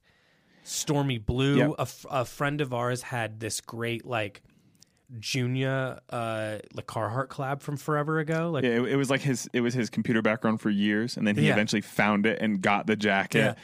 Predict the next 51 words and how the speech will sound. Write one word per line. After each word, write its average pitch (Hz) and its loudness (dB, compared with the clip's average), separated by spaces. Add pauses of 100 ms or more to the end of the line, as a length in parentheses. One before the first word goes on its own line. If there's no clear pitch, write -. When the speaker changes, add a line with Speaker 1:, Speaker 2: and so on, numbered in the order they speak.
(180)
Speaker 2:
And 101 0
Speaker 1:
And 170 4
it's 175 0
just 190 -6
this 185 -4
jacket, 139 -6
it's - -8
just 170 -6
this 180 -6
color 160 -4
that 120 -8
people 147 -6
respond, 127 -6
every - 4
Speaker 2:
Yeah. 120 4
Speaker 1:
time 180 2
he 175 0
wore 151 0
it, 143 -4
people 127 -8
responded 113 -6
to. 143 -2
You 113 6
know 110 4
what - 6
I - 6
Speaker 2:
Yeah. - 4
Speaker 1:
mean, 135 2
it - 2
had 139 0
this 127 -10
very 135 0
visceral 127 -2
reaction 113 -4
to 110 -8
this, 107 -8
like, 101 -8 (460)
this 120 -8
kinda, 127 -4
like, 107 -6
flat 120 -2
blue. 117 -2
We're 120 -2
calling 101 2
Speaker 2:
Yeah. 98 0
Speaker 1:
it, - -8
like, 107 -6
a - -10
stormy 120 -2
blue. 147 0
Speaker 2:
Yeah. 95 2